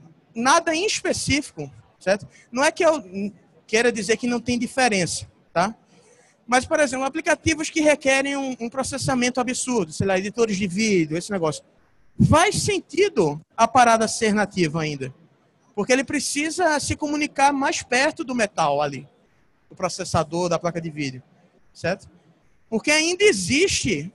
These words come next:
um browser no meio do caminho que tá dando bind nas paradas.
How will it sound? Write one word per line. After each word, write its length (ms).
um 160
browser 600
no 120
meio 200
do 100
caminho 680
que 120
tá 140
dando 240
bind 300
nas 180
paradas. 580